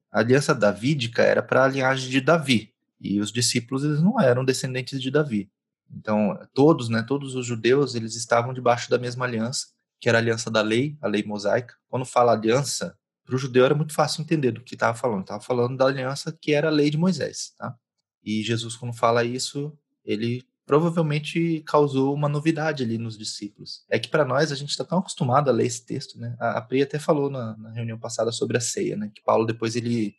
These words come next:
ele repete justamente isso aqui, né? Dizendo, né, que Jesus à noite foi traído, tomou o pão, partiu, dizendo, "Esse é o meu corpo,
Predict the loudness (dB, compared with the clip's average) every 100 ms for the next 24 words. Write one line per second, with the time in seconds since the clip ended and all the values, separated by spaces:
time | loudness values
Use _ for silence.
0 | _ -6 0 -2 2 2 2 -2 -8 -8
1 | _ _ -2 0 2 0 -2 -6 -4 -4
2 | -6 -4 -4 -4 -8 -8 -6 -4 -6 -6
3 | -8 -8 -2 2 2 2 -2 4 6 8
4 | 6 2 -2 -2 -4 0 2 2 0 -6
5 | -6 -4 -2 -2 -4 -6 -6 -6 -4 -6
6 | -2 -2 -2